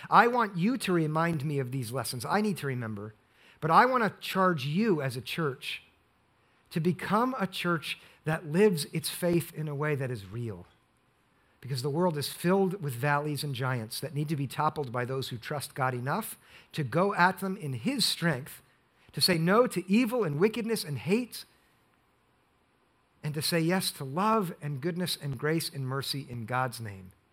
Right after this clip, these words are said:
Can we do this together as a church on our own strength? Absolutely not. We haven't got a fighting chance.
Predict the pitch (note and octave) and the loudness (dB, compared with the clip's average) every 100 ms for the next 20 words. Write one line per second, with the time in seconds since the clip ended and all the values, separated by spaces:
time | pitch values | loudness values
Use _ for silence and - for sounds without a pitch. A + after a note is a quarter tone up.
0 | _ _ _ _ _ - - G3+ A#3+ C4 | _ _ _ _ _ -14 -4 -2 -2 -4
1 | A#3+ _ _ - C#3+ B3 C4+ G#3 B3 B3 | -10 _ _ -8 -2 0 0 -2 -2 -2
2 | A3+ - F3 G#3 G#3+ G3 F#3 - A#3+ A#3+ | -2 -2 -2 0 2 2 0 -2 -4 -4
3 | - - _ _ - F3+ G#3+ F#3 F#3+ A#3 | -12 -14 _ _ -2 2 4 4 2 0
4 | - G#3+ A3 - - _ - D#3+ F#3+ - | 0 0 0 -2 -18 _ -4 -2 0 0
5 | D3+ E3 F#3+ C#3+ B2+ D3 B2+ - _ D#3+ | 0 -2 -2 -2 0 0 0 -6 _ -2
6 | F#3+ A3+ D3+ E3 C#3+ - D#3 C#3 G#2+ B2+ | 0 0 2 0 0 -2 -2 -2 -6 -8
7 | A#2 G2 - | -8 -10 -14